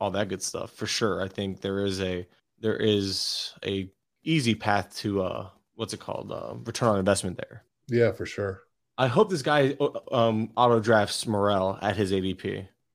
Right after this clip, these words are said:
Speaker 2: <laughs>
Speaker 1: I really hope they, he does. Okay, I'm gonna have some fun here, guys. When it gets to me, I'm waiting for you guys, waiting for Chris to pick.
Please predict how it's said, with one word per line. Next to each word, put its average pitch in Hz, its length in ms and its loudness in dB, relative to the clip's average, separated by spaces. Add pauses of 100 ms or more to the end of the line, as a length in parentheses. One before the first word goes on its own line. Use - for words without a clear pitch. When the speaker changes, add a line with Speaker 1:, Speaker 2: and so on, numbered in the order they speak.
(120)
Speaker 2:
<laughs> - 0 - (1040)
Speaker 1:
I 120 100 2
really 127 400 6
hope 113 220 0
they, 107 200 -2
he 107 160 -8
does. 98 400 -8 (200)
Okay, 131 420 4 (140)
I'm 147 140 2
gonna 147 120 6
have 127 120 4
some 110 120 -6
fun 110 260 0
here, 101 140 -4
guys. 95 540 -6 (160)
When 110 100 -4
it 101 60 -2
gets 98 160 -6
to 98 80 -8
me, 98 200 -4
I'm 98 80 -4
waiting 98 240 -6
for - 160 -12
you 95 160 -6
guys, 92 100 -6
waiting 98 200 -8
for 98 160 -8
Chris - 220 -10
to 92 80 -14
pick. - 260 -14